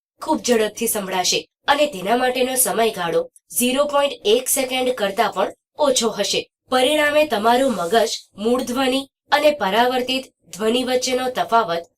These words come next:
સમજી શકશે નહીં. તેથી આપણને બંને અવાજ એક જ અવાજ તરીકે એકસાથે સંભળાય અને આપણે પડઘાને સાંભળી શકીશું નહીં. પરંતુ અવરોધક એ પ્રમાણે દૂર હોવો જોઈએ કે જેથી તમને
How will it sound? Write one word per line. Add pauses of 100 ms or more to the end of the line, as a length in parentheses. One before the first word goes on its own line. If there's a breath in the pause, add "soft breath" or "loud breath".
(120)
સમજી
શકશે
નહીં. (360)
તેથી
આપણને
બંને
અવાજ (360)
એક
જ
અવાજ
તરીકે (420)
એકસાથે
સંભળાય (200)
અને
આપણે
પડઘાને
સાંભળી
શકીશું
નહીં. (340)
પરંતુ (120)
અવરોધક (280)
એ
પ્રમાણે (120)
દૂર
હોવો
જોઈએ (360)
કે
જેથી
તમને